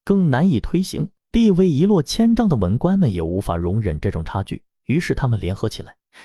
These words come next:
开始进行声势浩大的争斗。这场不见硝烟的争斗以内阁大学士刘健、谢谦和户部尚书韩文为首，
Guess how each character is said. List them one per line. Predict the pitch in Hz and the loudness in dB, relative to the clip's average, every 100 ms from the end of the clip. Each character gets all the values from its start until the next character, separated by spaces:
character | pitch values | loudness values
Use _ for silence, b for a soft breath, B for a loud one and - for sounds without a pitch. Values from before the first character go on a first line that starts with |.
| B | B
开 | - 202 | -4 -4
始 | - | -6
进 | 196 175 | -2 0
行 | 127 113 | 0 -2
声 | 147 220 | -2 -2
势 | 220 - | -2 -2
浩 | - 92 | -4 -4
大 | 98 | -6
的 | - | -4
争 | - 170 | -2 -2
斗。 | 185 _ _ | -2 _ _
这 | - | -2
场 | 220 190 | 2 2
不 | 185 208 | 2 2
见 | 226 | 2
硝 | 196 240 247 | 2 2 2
烟 | 254 | 2
的 | 214 | 2
争 | - 233 233 | 2 0 2
斗 | 233 127 | 0 0
以 | 113 | 2
内 | 120 165 | 2 2
阁 | 123 139 | 0 0
大 | 170 180 | 0 0
学 | 123 113 | 0 0
士 | 120 | 0
刘 | 92 | -2
健、 | 107 170 - _ _ | -2 -4 -6 _ _
谢 | - - 214 160 | -8 -2 0 0
谦 | 190 202 | 0 -2
和 | 196 165 | -2 -4
户 | - 170 | -2 -2
部 | 156 | -2
尚 | - 120 | -2 -2
书 | 117 175 | -2 -4
韩 | - 120 | -2 -2
文 | 127 131 | 0 0
为 | 123 | -2
首， | 165 - | -4 -6